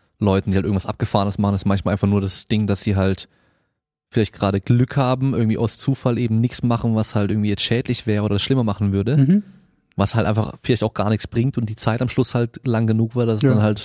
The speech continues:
Speaker 1: zum
Speaker 2: Ja.
Speaker 1: Erfolg geführt hat, so.
Speaker 2: Zeitlicher Verlauf oder halt
Speaker 1: Ja.
Speaker 2: einfach, dass die eine wahrgenommene Kompetenz haben einfach.
Speaker 1: Mhm.
Speaker 2: Also das sind auch Faktoren, die wichtig sind in der Therapie und die man halt zusätzlich auf so einen evidenzbasierten Ansatz draufsetzen kann und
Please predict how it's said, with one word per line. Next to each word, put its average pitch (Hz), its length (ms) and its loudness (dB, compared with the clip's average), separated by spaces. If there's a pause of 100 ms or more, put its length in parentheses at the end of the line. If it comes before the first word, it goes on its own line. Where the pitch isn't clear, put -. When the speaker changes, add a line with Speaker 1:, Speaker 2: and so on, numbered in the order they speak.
(140)
Speaker 1:
zum 117 160 2
Speaker 2:
Ja. 107 60 2
Speaker 1:
Erfolg 113 280 0
geführt 120 340 0
hat, 104 140 -2
so. - 100 2
Speaker 2:
Zeitlicher 113 280 2
Verlauf 107 440 0
oder 113 340 0
halt 110 140 2
Speaker 1:
Ja. 98 80 2
Speaker 2:
einfach, 110 400 0 (360)
dass - 220 -8
die 107 360 0 (260)
eine 104 440 0 (220)
wahrgenommene 107 680 0
Kompetenz 110 580 0
haben 104 160 -2
einfach. 95 380 -4
Speaker 1:
Mhm. 104 120 2
Speaker 2:
Also 101 160 4
das 104 280 -2
sind 123 160 2
auch 113 140 0
Faktoren, - 460 -2
die 110 280 0
wichtig - 340 -2
sind 156 140 2
in 156 80 0
der 147 100 -4
Therapie 156 520 0 (340)
und 107 160 -4
die 120 40 4
man 117 120 6
halt 117 120 0
zusätzlich 123 460 -2
auf 104 140 -2
so - 100 -2
einen 113 120 2
evidenzbasierten 110 840 -2
Ansatz 110 340 -2
draufsetzen - 480 -4
kann 120 200 0
und 107 160 0